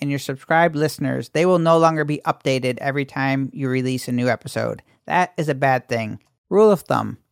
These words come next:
just don't mess with your R S S feed and you'll be okay. Okay, moving on. If you look to the bottom of the page, you're gonna see a couple links.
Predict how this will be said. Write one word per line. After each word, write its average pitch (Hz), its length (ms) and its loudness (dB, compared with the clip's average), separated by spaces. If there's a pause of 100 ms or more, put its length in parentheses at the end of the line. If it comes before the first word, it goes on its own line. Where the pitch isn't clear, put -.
just - 240 -6
don't 185 220 2
mess 147 240 -2
with 139 100 -2
your 127 140 0
R 120 140 0
S 123 140 -6
S 123 160 -4
feed 120 440 -6
and 131 100 0
you'll 120 120 0
be 113 140 -4
okay. 110 400 -6 (160)
Okay, 123 240 -2
moving 220 300 2
on. 196 340 2
If - 160 -4
you 165 60 0
look 262 160 0
to - 100 -14
the 269 100 4
bottom 160 380 4
of 160 60 -2
the 156 60 0
page, 135 340 -2
you're 147 80 -2
gonna 147 140 -2
see 151 200 -2
a 143 60 0
couple 139 340 0
links. 113 400 -6